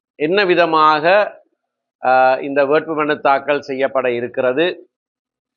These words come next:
யார் யாரை வேட்பாளர்களாக நாங்கள், அ, நிறுத்தலாம், அ, இந்த அணுகுமுறைகள் என்ன,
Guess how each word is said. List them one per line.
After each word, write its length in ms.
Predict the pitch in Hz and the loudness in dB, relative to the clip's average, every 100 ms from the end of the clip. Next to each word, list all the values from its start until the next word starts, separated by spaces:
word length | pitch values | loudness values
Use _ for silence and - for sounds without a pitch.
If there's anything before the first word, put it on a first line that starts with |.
| _ | _
யார் 300 | - 135 147 | 0 2 2
யாரை 340 | 151 147 143 143 | 2 2 2 0
வேட்பாளர்களாக 840 | 131 135 139 135 127 131 131 131 | -2 -2 0 0 0 0 0 0
நாங்கள், 580 | 127 123 123 127 120 113 | -6 -4 -4 -4 -4 -8
அ, 40 | |
நிறுத்தலாம், 840 | 117 113 120 143 - 139 135 156 208 _ _ _ _ _ _ _ 120 | -8 -6 -6 -6 -2 0 2 0 -4 _ _ _ _ _ _ _ -6
அ, 340 | 117 117 120 | -2 -2 -2
இந்த 140 | 127 | -2
அணுகுமுறைகள் 680 | 123 165 170 165 151 151 147 | 0 2 2 2 0 2 2
என்ன, 460 | 135 127 127 151 | 0 -2 -4 -4